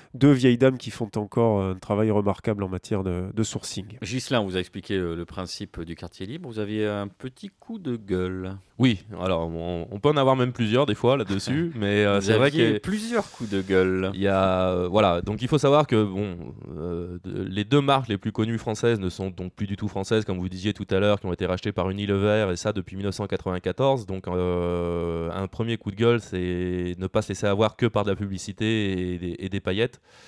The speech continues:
Speaker 3: Euh, se renseigner sur les produits, et ça on peut l'appliquer à, à tous les produits, hein. Le, le, maintenant on travaille beaucoup l'image, beaucoup le marketing. Euh, moi j'aimerais qu'on travaille de plus en plus le produit et pas, pas le reste. Euh,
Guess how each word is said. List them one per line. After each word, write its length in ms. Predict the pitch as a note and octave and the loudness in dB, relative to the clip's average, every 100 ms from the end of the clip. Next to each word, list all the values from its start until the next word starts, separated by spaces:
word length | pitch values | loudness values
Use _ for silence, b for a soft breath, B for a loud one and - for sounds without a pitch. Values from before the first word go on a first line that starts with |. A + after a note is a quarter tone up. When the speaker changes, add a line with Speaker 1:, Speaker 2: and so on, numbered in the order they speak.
| B B B | B B B
Speaker 3:
Euh, 760 | F2 F2+ F2+ F2+ F2+ F2 E2+ E2+ | -4 0 0 0 0 0 0 -2
se 120 | - | -2
renseigner 440 | G2+ A2 A#2 A2+ A2+ | 0 0 0 0 0
sur 140 | G2 | 0
les 80 | F#2+ | 0
produits, 360 | - F#2+ A#2 | 0 -2 -4
et 40 | A2 | -2
ça 140 | G#2 | -2
on 80 | G2+ | -2
peut 100 | F#2 | -2
l'appliquer 540 | F2+ F#2+ - G#2 G2+ | -4 -6 -4 -2 0
à, 100 | F2 | 0
à 200 | - - | -2 -6
tous 140 | G2 A#2+ | -4 0
les 100 | A2+ | 0
produits, 380 | - F#2 F#2 F2 | 0 -2 -2 -4
hein. 180 | F#2 G2 | -4 -2
Le, 220 | F2 F2 | -2 -2
le, 340 | F2+ F2 F2 | -2 -2 -2
maintenant 380 | F#2 F#2 A2 A#2+ | -4 -4 -2 -2
on 60 | A2 | 0
travaille 240 | F#2+ F2+ | -2 -2
beaucoup 240 | G2 A#2 A#2+ | -2 -2 -2
l'image, 480 | G#2 G#2+ A#2 B2 | 0 2 4 2
beaucoup 220 | A2 A2+ A#2 | 0 0 -2
le 80 | |
marketing. 580 | A2 G#2 G2 - B2 B2 | -2 -2 -6 -4 -6 -2
Euh, 120 | G#2+ | -2
moi 160 | G2 G#2+ | 0 0
j'aimerais 300 | G#2 G2 G#2+ | 0 0 0
qu'on 120 | G#2+ | -2
travaille 200 | F#2+ G2+ | 0 0
de 60 | G2 | 0
plus 160 | G#2+ | -2
en 80 | G2+ | -4
plus 180 | A2 A2+ | -4 -4
le 80 | G#2 | -2
produit 360 | - G#2 A#2 A2+ | 0 -2 -2 -6
et 140 | F2 | -6
pas, 380 | - F#2+ F#2 F2 | 0 0 2 0
pas 120 | - | 0
le 80 | F#2+ | 2
reste. 300 | F#2 A2 - B B B B B B B | 0 -2 -6 B B B B B B B
Euh, 760 | F2+ F#2 F2+ F#2 F#2 F#2 F2+ | -2 0 2 2 2 2 0